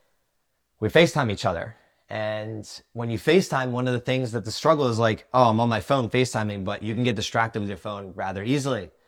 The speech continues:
So how can you improve your, my level of communication when she's not around? And then how can I improve my communication when she is around? That's that O S right here. So I'm gonna wrap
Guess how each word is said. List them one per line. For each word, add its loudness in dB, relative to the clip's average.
So -2
how 2
can 0
you 2
improve 2
your, 0
my -8
level -4
of -6
communication -4
when -2
she's -4
not 0
around? -6
And -2
then 2
how -2
can -2
I 0
improve -2
my -2
communication -6
when -10
she -2
is 0
around? -6
That's -4
that 0
O -2
S -2
right -4
here. -10
So 4
I'm -10
gonna -2
wrap 0